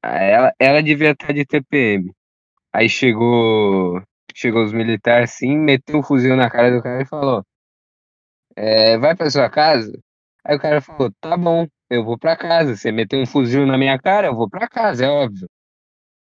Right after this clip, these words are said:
Você quer que eu faça o quê? Pô, eu não tenho nenhuma arma aqui, pô. Você, você manda em mim, então tá bom, eu vou pra casa.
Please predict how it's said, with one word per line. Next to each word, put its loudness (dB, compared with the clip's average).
Você -20
quer 0
que -4
eu -4
faça -10
o -14
quê? -20
Pô, -2
eu -6
não 0
tenho 4
nenhuma 2
arma 2
aqui, 0
pô. -6
Você, 0
você -4
manda 0
em -4
mim, 2
então 0
tá -2
bom, 0
eu -2
vou 0
pra 0
casa. -6